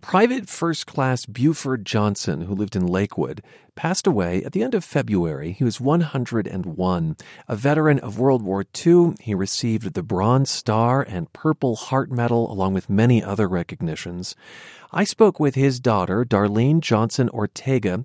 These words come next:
two years ago when he received some of those long overdue medals.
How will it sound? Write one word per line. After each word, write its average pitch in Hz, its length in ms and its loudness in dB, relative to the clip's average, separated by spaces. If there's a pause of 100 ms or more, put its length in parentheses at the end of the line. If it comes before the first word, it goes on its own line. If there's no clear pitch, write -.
two 233 180 2
years 151 340 2
ago 92 360 0 (240)
when 135 100 0
he 156 160 2
received 170 640 0
some 165 200 2
of 175 120 0
those 147 240 2
long 127 360 4
overdue 143 680 4
medals. 127 520 0